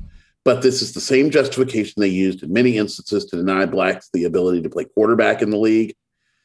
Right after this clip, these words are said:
They were just like, "Oh, well, they'd be smart enough to read defenses. They'd be smart enough to be a quarterback.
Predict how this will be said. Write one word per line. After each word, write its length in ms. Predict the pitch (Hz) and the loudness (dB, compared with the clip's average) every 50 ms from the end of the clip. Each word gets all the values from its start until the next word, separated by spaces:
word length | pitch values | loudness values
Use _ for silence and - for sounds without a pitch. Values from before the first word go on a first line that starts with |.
| _ _ _ _ _ _ _ | _ _ _ _ _ _ _
They 100 | 127 117 | 2 2
were 60 | 113 | 2
just 220 | - 113 104 - | 0 -4 -6 -4
like, 140 | 104 92 - | -4 -2 0
"Oh, 280 | 123 131 120 - - - - | 0 0 0 -2 -6 -8 -8
well, 160 | 85 - - - _ _ _ _ | -10 -10 -10 -14 _ _ _ _
they'd 220 | - 123 123 107 82 | 0 2 2 2 0
be 60 | 80 | -2
smart 300 | - - - 110 98 90 | -6 -6 -4 -4 -2 -2
enough 180 | 87 85 - - | -2 -4 -6 -8
to 80 | 87 | -6
read 260 | 82 95 95 92 95 | -4 -4 -4 -4 -4
defenses. 680 | - 117 123 120 123 - 73 - - - - - - _ _ _ _ _ _ _ _ _ _ _ _ _ _ | -2 -2 -2 -2 -2 -6 -10 -10 -12 -14 -16 -16 -16 _ _ _ _ _ _ _ _ _ _ _ _ _ _
They'd 200 | - 127 135 117 | 2 4 4 4
be 80 | 101 101 | 2 0
smart 340 | - - - 110 98 98 95 | -2 -4 -4 -2 -2 0 0
enough 220 | 87 - - - | -2 -4 -6 -6
to 100 | - 82 | -8 -8
be 160 | 78 95 90 71 | -4 -2 -2 -2
a 140 | 65 - - _ _ _ _ _ _ _ _ _ | -4 -6 -10 _ _ _ _ _ _ _ _ _
quarterback. 800 | _ - - 147 160 156 139 113 95 87 85 90 92 101 - - | _ 0 2 4 6 6 4 2 2 0 0 0 0 -2 -6 -8